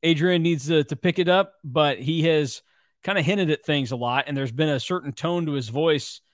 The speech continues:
when he's spoken about it to where it's kind of, if you're Adrian Martinez, you hear that and go, "Okay, uh, I mean, coach is looking at me to do something here." So I, I,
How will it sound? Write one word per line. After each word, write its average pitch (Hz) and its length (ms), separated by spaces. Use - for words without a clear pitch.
when 139 120
he's 131 160
spoken 180 440
about 120 300
it 127 140
to 143 80
where 131 160
it's 123 140
kind 139 220
of, 123 200
if 113 140
you're 151 120
Adrian 151 320
Martinez, 135 560
you 139 80
hear 139 200
that 139 180
and 127 80
go, 117 200
"Okay, 156 360
uh, 110 120
I 127 80
mean, 117 120
coach 151 280
is 139 80
looking 156 280
at 147 80
me 165 180
to 147 80
do 156 180
something 113 340
here." 113 300
So 170 300
I, 151 140
I, - 40